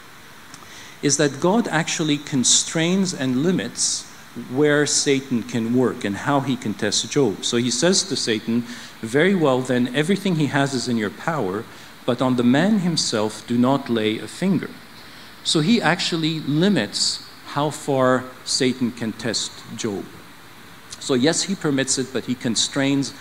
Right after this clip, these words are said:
and limits the suffering that happens. So if we step back, what we see here is a much bigger picture of what is happening in the spiritual realm.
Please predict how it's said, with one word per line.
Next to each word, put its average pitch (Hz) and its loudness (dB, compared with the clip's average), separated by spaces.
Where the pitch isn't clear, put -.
and 120 0
limits 143 2
the - -8
suffering 101 -6
that 92 -10
happens. - -6
So 156 0
if 240 2
we 254 6
step 156 0
back, 123 0
what 185 0
we 165 0
see 214 0
here 113 0
is 120 -2
a 131 0
much 151 0
bigger 160 4
picture - -6
of 117 -4
what 131 2
is 117 -2
happening 120 -2
in 107 -6
the 104 -4
spiritual 110 -4
realm. 95 -6